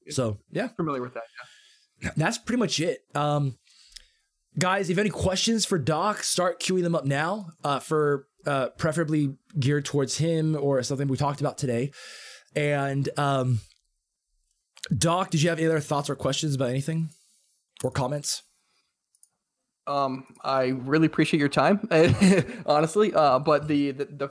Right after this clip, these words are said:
Speaker 1: the first thing is it's, it's great having that second opinion of someone really looking at, um, your life and kind of calling you out on your bullshit. <laughs> And that's, that's much appreciated,
Speaker 2: What
Speaker 1: uh,
Speaker 2: did I do?
Speaker 1: especially 'cause,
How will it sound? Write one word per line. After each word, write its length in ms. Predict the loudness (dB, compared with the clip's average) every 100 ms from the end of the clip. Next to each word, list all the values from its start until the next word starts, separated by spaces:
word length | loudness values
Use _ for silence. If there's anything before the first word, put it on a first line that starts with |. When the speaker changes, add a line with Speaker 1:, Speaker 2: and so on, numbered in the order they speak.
| -6
Speaker 1:
the 100 | -8
first 260 | -6 -6
thing 120 | -6 -8
is 220 | -8 -10
it's, 380 | -10 -10 -12 -20 -20 -20 -20 _
it's 260 | -10 -8 -12 -18 _ -12
great 340 | -2 -2 -2
having 540 | -4 0 0 -2 -6 -4
that 340 | -4 -4 -8 _ _ _ _ _
second 460 | -12 -6 -4 -4 -6
opinion 460 | -6 -8 -10 -8 -10
of 100 | -12
someone 420 | -6 -6 -6 -8
really 200 | -8 -8
looking 400 | -8 -12 -14 -10
at, 260 | -8 -8 -12 _ -12
um, 320 | -8 -8 -12 _ _ _ _
your 220 | -10 -10
life 360 | -4 -2 -2 -6 _
and 340 | -12 -10 -12 -14
kind 160 | -12 -10
of 160 | -10 -12 _ _
calling 320 | -12 -6 -4 -4
you 100 | -4
out 120 | -4
on 120 | -4
your 80 | -8
bullshit. 560 | -4 -4 0 -2 -2 -6 -6 -4
<laughs> 20 | -2 -2 -2 -4 -4 -4 -4 -2
And 260 | -2 -2 -4 -6 -8 -6 0
that's, 180 | 2
that's 160 | 2 2
much 180 | 0 0
appreciated, 720 | -4 -2 -2 -2 -4 -4 -4
Speaker 2:
What 180 | -2 0
Speaker 1:
uh, 40 |
Speaker 2:
did 60 | 0
I 60 | 0
do? 220 | 0 0
Speaker 1:
especially 60 | -2
'cause, 340 | -4 -6 -6